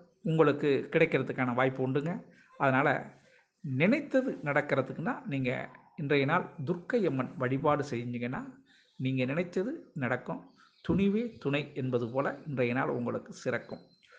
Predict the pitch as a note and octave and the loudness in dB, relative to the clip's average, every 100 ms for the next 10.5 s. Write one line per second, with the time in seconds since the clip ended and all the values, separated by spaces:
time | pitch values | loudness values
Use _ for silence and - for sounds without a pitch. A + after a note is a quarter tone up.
0 | - _ _ _ _ - C4+ C#4+ A#3 - | -20 _ _ _ _ 0 2 2 0 -2
1 | F3+ - D3 D#3 C#3+ C#3+ B2 C#3 - F#3 | -6 -4 0 0 0 -4 -2 -4 -2 -2
2 | A3 F#3+ C3+ C3 C3 - - C#3+ - C4 | -2 -2 -4 -4 -6 -4 -4 -2 -2 -4
3 | C4+ - G#3+ F3+ C#3+ C#3+ D#3 F3+ F#3 E3 | -4 -2 0 0 0 -2 -2 2 4 2
4 | G3+ A#3 F#3 E3+ A#3+ - F3 A#3+ D4 - | 2 -2 0 2 0 0 0 0 0 -2
5 | D3+ - C3+ A#2 A2+ D2+ - _ _ _ | -2 -2 -4 -4 -6 -8 -14 _ _ _
6 | - _ G#3+ D4 - E4+ E4+ G3 C3+ D3 | -20 _ -2 0 2 0 0 -2 -2 -2
7 | D3+ B2+ C3 C3+ C3 B2+ B2 D3 B2+ - | -2 0 0 0 2 2 0 -2 -2 0
8 | G3+ B3 B3+ - D3+ D3+ C3+ C3+ D#3 - | 0 2 -2 -4 -2 -2 -2 -2 -2 -2
9 | B2 B2+ A#2+ A#2+ A#2+ B2+ E3 F3+ C3 B2+ | 0 2 2 0 -2 -2 -2 0 0 0
10 | B2+ A#2+ - G#3 - | 0 -4 -2 -6 -6